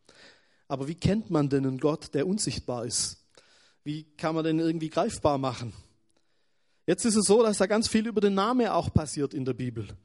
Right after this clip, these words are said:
Wenn man in die Bibel reinschaut, stellt man fest, ein Name ist da nicht nur ein Wort oder nicht nur irgendein nett klingender Name,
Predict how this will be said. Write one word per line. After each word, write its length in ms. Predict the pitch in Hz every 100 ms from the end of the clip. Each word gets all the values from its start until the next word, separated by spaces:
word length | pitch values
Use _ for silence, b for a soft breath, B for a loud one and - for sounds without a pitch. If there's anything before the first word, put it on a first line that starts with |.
| b b b b
Wenn 120 | 147 160
man 140 | 170
in 60 | 180
die 80 | 180
Bibel 240 | 202 190
reinschaut, 580 | 170 214 262 220 220 220
stellt 200 | 180 170
man 100 | 175
fest, 340 | 196 208 -
ein 140 | 175 151
Name 340 | 160 220 214
ist 240 | 202 -
da 100 | 170
nicht 160 | 170 202
nur 200 | 180 170
ein 100 | 151
Wort 300 | 160 226 -
oder 200 | 175 156
nicht 180 | 165 165
nur 200 | 156 156
irgendein 540 | 160 165 156 151 147
nett 200 | 156 156
klingender 380 | - 160 151 147
Name, 420 | 143 170 185 185